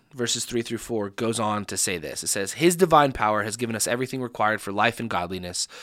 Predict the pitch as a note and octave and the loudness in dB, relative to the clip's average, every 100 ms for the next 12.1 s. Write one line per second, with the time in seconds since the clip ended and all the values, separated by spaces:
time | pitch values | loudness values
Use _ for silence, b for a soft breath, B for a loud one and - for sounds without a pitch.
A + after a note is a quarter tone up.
0 | B B - G#2+ G#2+ A2 A#2 A2 - G2+ | B B -4 -2 2 4 4 2 -2 -4
1 | G#2 - G#2 G#2+ G#2 G2 F#2 G2 B2 A#2+ | -4 -2 0 0 0 0 0 2 0 0
2 | F#2+ F#2 F#2 F2 E2 C2 C2 - - B | -2 -2 -2 -4 -8 -10 -8 -8 -8 B
3 | B B B B B2 C3 D#3+ F#3 - D3 | B B B B 6 8 8 6 6 6
4 | B2+ D3+ C#3+ A2+ A#2 C3+ E3 C#3 C#3 B2+ | 6 4 4 2 4 8 8 6 4 4
5 | A2+ C3 A#2+ A2+ - - C#3+ B2+ - D#2 | 4 2 2 0 -2 6 6 6 2 0
6 | - - B B B C#3 A2+ - D#3 F3+ | -4 -6 B B B 2 2 0 2 4
7 | G#3 A#2 A2 A#2 A#2 - - C3 C3 A2+ | 8 6 6 2 2 4 4 6 4 0
8 | G#2+ A#2 B2+ A2+ F2+ - F#2+ - - - | 2 4 4 2 -2 -2 -2 0 0 2
9 | B2+ C3 C3+ B2+ A2 G#2 - G2+ G2 B | 0 2 -2 0 0 0 -2 -6 -8 B
10 | B B B G#2+ G#2+ G#2 F2+ D#2+ F2 F#2+ | B B B -2 -2 -2 0 -2 -2 -6
11 | - F#2+ F#2+ E2+ F#2+ E2 F#2 E2 G1+ G1+ | -8 -8 -8 -10 -10 -10 -10 -10 -10 -14